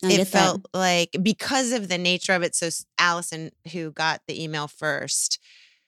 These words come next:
Speaker 2: and who's been my friend for decades, called me and was like, "Red alert!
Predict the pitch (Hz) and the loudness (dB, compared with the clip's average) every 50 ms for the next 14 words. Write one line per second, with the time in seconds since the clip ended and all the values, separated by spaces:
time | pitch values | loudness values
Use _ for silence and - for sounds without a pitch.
0 | _ _ _ _ 170 165 151 151 170 156 143 147 147 135 - - - - - 156 | _ _ _ _ 0 0 0 0 -2 -2 -2 -2 -2 -4 -4 -6 -6 -4 -2 -2
1 | 143 143 143 139 139 - - 139 135 131 - - 131 143 - _ _ _ _ _ | 0 0 -2 -4 -6 -6 -8 -8 -8 -8 -10 -12 -12 -12 -14 _ _ _ _ _
2 | _ _ - 160 156 - - 127 135 - 143 135 - - - _ _ _ _ _ | _ _ -2 0 0 0 -2 -4 -4 -4 -4 -4 -4 -4 -4 _ _ _ _ _
3 | _ _ _ _ _ _ _ _ _ _ _ _ _ _ _ - - - 165 156 | _ _ _ _ _ _ _ _ _ _ _ _ _ _ _ -12 -2 0 2 2
4 | 160 160 156 - - 127 123 - 139 135 - - 135 131 131 - _ _ _ _ | 2 2 -2 -4 -4 -4 -4 -6 -6 -4 -4 -2 -2 -4 -4 -6 _ _ _ _
5 | _ _ _ _ _ _ _ _ _ _ _ _ _ _ - 170 233 269 269 262 | _ _ _ _ _ _ _ _ _ _ _ _ _ _ -4 0 4 6 6 6
6 | 269 285 311 311 294 285 262 269 269 262 262 262 269 269 254 247 220 | 6 6 6 6 4 4 2 2 4 4 6 6 6 6 6 4 4